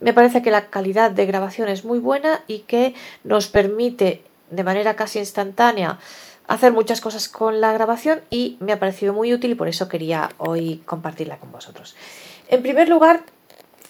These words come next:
el nombre de la aplicación no se llama grabadora. Eh, su nombre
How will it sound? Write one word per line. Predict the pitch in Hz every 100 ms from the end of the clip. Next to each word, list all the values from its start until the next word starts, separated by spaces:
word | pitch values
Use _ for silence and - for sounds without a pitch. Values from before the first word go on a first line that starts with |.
| _ -
el | 220
nombre | 208 262 277
de | 285
la |
aplicación | 269 254 254 247 294 254 -
no | 220 220 233 214 196
se | 190
llama | 170 165
grabadora. | 160 160 220 311 202 - - - - -
Eh, | 202 196 202
su | - 220
nombre | 247 254 247 -